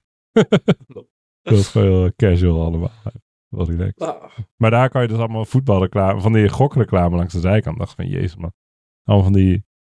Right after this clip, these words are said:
Speaker 1: van die jongeren die daar nu, eh, gewoon verslaafd aan zijn
Speaker 2: Ja.
Speaker 1: om geld aan verbrassen. Dat is echt niet normaal.
Speaker 2: Super legit.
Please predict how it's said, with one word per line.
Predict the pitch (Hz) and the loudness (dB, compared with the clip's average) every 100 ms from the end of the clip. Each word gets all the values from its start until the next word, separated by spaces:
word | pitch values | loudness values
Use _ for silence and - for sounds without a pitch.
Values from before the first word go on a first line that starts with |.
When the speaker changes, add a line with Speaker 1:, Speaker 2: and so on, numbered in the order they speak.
| _ _ | _ _
Speaker 1:
van | 92 | 0
die | 92 | 4
jongeren | 98 110 90 | 4 4 2
die | 85 | 2
daar | 85 85 | 0 0
nu, | 87 85 | 0 -2
eh, | 87 85 | -2 -2
gewoon | 87 87 | -4 -6
verslaafd | - 101 92 90 - | -4 0 0 0 -2
aan | 87 | -4
zijn | 87 82 | -2 -4
Speaker 2:
Ja. | 80 139 | -4 -4
Speaker 1:
om | - | -6
geld | - 87 87 | -4 -4 -2
aan | 80 | -4
verbrassen. | - 85 80 85 - | -4 -4 -4 -4 -4
Dat | 107 | -6
is | 87 | -6
echt | 87 | -4
niet | 85 | -4
normaal. | 87 85 82 | -4 -6 -10
Speaker 2:
Super | - _ 101 - | -20 _ -14 -14
legit. | 120 123 127 | -16 -16 -14